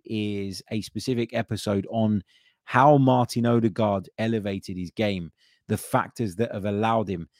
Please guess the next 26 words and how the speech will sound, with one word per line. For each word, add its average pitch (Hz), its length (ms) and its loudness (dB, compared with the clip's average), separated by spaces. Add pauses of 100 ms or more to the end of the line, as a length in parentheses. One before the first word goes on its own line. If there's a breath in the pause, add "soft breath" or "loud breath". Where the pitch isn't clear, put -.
(180)
to - 120 -10
go 110 300 2
on 101 120 -4
and 95 200 -6
become, 104 480 -6
in 101 120 -4
my 110 260 0
opinion, 92 540 -6 (480)
a 104 60 -2
world-class 107 840 0 (100)
operator 101 680 -6
in 101 160 -6
his 92 240 -6
position. 85 520 -4
Because 107 280 0
I 123 80 4
think 143 340 0 (500 soft breath)
there 131 160 8
are 127 60 4
factors 127 500 2
that 98 180 -4
are 110 60 -4
down 123 440 0
to 107 320 0
Martin 107 540 -4
Odegaard. 120 580 0